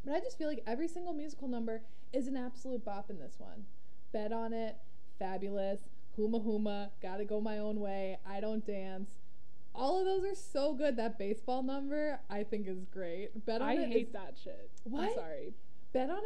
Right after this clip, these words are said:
Speaker 1: It is Zac Efron's
Speaker 2: No, I love
Speaker 1: best
Speaker 2: Bet on
Speaker 1: perf-,
Speaker 2: It. I
Speaker 1: oh.
Speaker 2: hate I Don't Dance.
Speaker 1: Oh.
Speaker 2: He's dancing while he's singing it.
Speaker 1: I know, but it's still cool. <laughs>
Speaker 2: I, as a child, as a seven-year-old or however, nine-year-old,
Speaker 1: We were not s-,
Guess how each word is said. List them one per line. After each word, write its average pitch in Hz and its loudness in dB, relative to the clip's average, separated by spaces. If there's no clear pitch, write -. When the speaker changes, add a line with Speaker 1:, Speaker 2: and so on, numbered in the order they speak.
Speaker 1:
It 370 0
is 226 0
Zac 214 -2
Efron's 208 -2
Speaker 2:
No, 285 4
I 226 2
love 220 2
Speaker 1:
best 254 0
Speaker 2:
Bet 214 0
on 202 0
Speaker 1:
perf-, 190 -2
Speaker 2:
It. 185 -2
I 208 0
Speaker 1:
oh. 226 0
Speaker 2:
hate 226 0
I 214 -2
Don't 226 0
Dance. - -2
Speaker 1:
Oh. 196 0
Speaker 2:
He's 339 8
dancing 262 6
while 240 4
he's 233 2
singing 226 0
it. - -2
Speaker 1:
I 330 0
know, 370 2
but 320 0
it's 302 -2
still 330 0
cool. 247 0
<laughs> - -2
Speaker 2:
I, 247 4
as 240 2
a 226 2
child, 202 0
as 214 0
a 220 0
seven-year-old 202 0
or 196 -2
however, 208 0
nine-year-old, 247 2
Speaker 1:
We 403 2
were 311 2
not 185 -2
s-, - -2